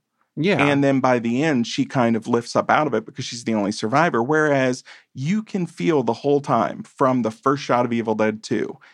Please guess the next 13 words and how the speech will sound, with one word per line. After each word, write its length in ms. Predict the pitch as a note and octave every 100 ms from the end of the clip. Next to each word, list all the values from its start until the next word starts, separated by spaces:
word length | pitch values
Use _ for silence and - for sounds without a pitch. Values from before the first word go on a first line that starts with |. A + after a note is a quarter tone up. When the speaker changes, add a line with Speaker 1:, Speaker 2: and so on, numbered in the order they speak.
| _ _ -
Speaker 2:
this 460 | D3 B2 B2+ C3+
is 180 | C#3+ C3
the 100 | B2+
guy 240 | A2+ G#2
you're 200 | G#2 G#2
rooting 380 | G2+ G2+ F#2+ D#2+
for. 360 | - C#2+ - - - _ _
This 320 | A2 A#2+ B2+ -
is, 400 | A2 A2 G#2 -
he's 260 | C#3 A#2+ A2
more 200 | A2 G2+
expressive. 680 | - - D3 D3 C#3+ C#3 B2+
He's 300 | B2 A2+